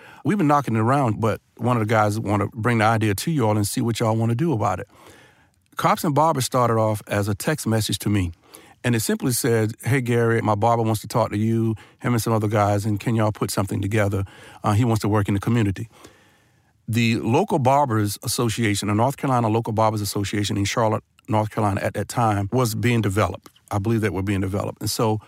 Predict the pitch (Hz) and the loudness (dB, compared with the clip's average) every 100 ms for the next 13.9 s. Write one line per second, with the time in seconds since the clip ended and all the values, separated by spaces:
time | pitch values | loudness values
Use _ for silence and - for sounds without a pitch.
0 | _ _ _ 127 - 180 196 143 131 131 | _ _ _ -2 0 -2 0 0 0 0
1 | 117 113 - 135 120 117 117 - 117 110 | 0 -2 -4 0 2 2 2 0 0 0
2 | 110 110 104 - _ - 113 107 104 107 | 0 0 -4 -10 _ -2 0 2 2 2
3 | 104 104 - - - - - _ 120 113 | 2 0 -4 -14 -20 -20 -20 _ -2 0
4 | 110 117 123 131 160 110 123 113 120 127 | 0 2 2 2 0 -2 -2 0 0 0
5 | 131 156 123 113 147 _ _ - - _ | 2 2 2 0 -2 _ _ -20 -20 _
6 | 117 113 117 117 113 - 127 120 120 117 | -2 0 2 2 0 0 0 0 0 0
7 | 131 120 - _ _ _ _ - 117 107 | 0 -4 -6 _ _ _ _ -2 0 2
8 | 107 107 110 117 - - _ - 113 98 | 2 2 0 -2 -4 -12 _ -2 -2 0
9 | 120 131 127 127 135 139 101 98 _ _ | 2 2 2 0 0 0 -2 -6 _ _
10 | _ - 117 123 123 120 117 110 107 104 | _ -4 0 2 2 2 2 0 0 0
11 | 113 107 - - 104 120 151 - - _ | -2 -4 -8 -6 0 0 0 -4 -8 _
12 | 123 - 120 - 127 117 120 135 120 123 | -4 0 0 0 0 0 0 -2 -2 -2
13 | 113 113 107 113 120 107 104 113 | 0 2 2 0 0 0 0 -2